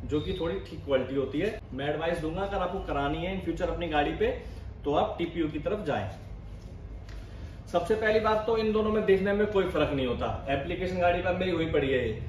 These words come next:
ये टीपीएच है, टीपीयू है, कोई भी इसको डिटेल है वो चाहे कोई भी हो, जब तक उतारेगा नहीं तब तक बता नहीं सकता इस गाड़ी पे हुआ क्या पड़ा। अब बात करें इन दोनों में हमें फर्क कैसे पता चलेगा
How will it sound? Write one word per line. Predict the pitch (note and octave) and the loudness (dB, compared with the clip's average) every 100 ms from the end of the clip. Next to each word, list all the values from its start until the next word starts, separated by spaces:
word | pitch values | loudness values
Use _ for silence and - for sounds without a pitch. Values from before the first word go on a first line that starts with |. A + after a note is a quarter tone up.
| - | -6
ये | D#3+ D3 | -2 -2
टीपीएच | E3 F3 G3 G3 G3 | -2 0 4 4 4
है, | G3+ | 2
टीपीयू | G3 F#3 F3+ F#3+ | 2 -2 0 4
है, | G3+ | 4
कोई | - E3 G3+ G#3+ | 4 6 8 8
भी | G#3 | 6
इसको | G3 - F3 | 4 4 0
डिटेल | E3 F3+ | 0 0
है | F#3+ | 2
वो | F#3+ | 2
चाहे | F#3+ E3+ | 0 2
कोई | F3 E3 | 2 2
भी | D#3 | 2
हो, | D3 | 2
जब | E3+ E3+ | 2 2
तक | A3 F#3 | 0 0
उतारेगा | F3+ F3 F#3+ F#3 | 2 4 4 2
नहीं | G3 F#3+ | 2 0
तब | F3+ - | 0 0
तक | F3+ | 0
बता | D#3 D#3 | 2 0
नहीं | E3 D#3+ | 0 -2
सकता | D#3 - | -2 -2
इस | E3 | 0
गाड़ी | D#3 D3+ D3+ | 2 2 2
पे | E3 | 2
हुआ | C#3+ C3+ | 2 2
क्या | B2+ | 2
पड़ा। | G#2+ G#2 G2+ - - - - - | 0 -2 -4 -8 -10 -12 -10 0
अब | F3+ - | 2 6
बात | G#3 G#3 | 4 4
करें | G3+ A3 | 2 2
इन | G#3+ | 4
दोनों | G#3+ A3 | 4 6
में | A3 | 4
हमें | G#3 A3+ - | 4 4 4
फर्क | F#3+ G3+ | 4 4
कैसे | G3+ F#3+ G3 | 2 2 2
पता | F3+ F3+ | 2 2
चलेगा | F3 E3+ E3+ F#3 | 4 4 4 4